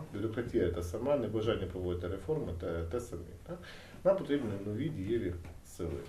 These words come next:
Я абсолютно переконаний в тому, що це саме може зробити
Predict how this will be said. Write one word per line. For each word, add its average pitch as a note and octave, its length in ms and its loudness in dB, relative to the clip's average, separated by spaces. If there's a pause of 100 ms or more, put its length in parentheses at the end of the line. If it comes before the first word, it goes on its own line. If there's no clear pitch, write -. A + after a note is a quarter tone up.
(120)
Я A#2 220 6
абсолютно A#2 400 0
переконаний F#2 460 -4
в - 60 -10
тому, - 220 0
що - 140 -10
це - 160 -8
саме G2+ 220 -4
може F2 340 -2
зробити F2 560 -2